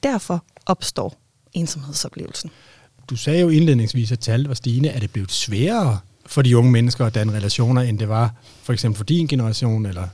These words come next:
Speaker 2: endnu mere for min generation?
Speaker 1: Det er svært at sige, for man kan sige, det er også en tendens, vi ser, når vi kigger på andre sådan, hvad,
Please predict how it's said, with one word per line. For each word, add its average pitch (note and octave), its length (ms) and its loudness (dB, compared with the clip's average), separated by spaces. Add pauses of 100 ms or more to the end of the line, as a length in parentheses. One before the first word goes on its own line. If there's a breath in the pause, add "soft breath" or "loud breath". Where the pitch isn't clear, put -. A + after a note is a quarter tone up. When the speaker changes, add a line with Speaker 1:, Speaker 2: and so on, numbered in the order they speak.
Speaker 2:
endnu A#2+ 180 0
mere G2+ 280 -2
for - 140 -6
min D3 220 6
generation? A2 460 -4 (1500 loud breath)
Speaker 1:
Det - 120 -8
er F3+ 80 -2
svært B3 280 2
at G#3 60 -2
sige, A#3 380 2
for A3 120 -2
man G#3 140 2
kan G3+ 60 -2
sige, G#3 140 0
det A#3 80 6
er G#3+ 40 6
også A#3+ 200 2
en B3+ 40 -2
tendens, B3 560 0
vi G#3 40 0
ser, A#3 200 2
når G3 120 -2
vi D#3+ 100 -4
kigger A3+ 320 -2
på - 280 -8
andre G#3+ 360 -4
sådan, F3 300 -4
hvad, E3 140 -12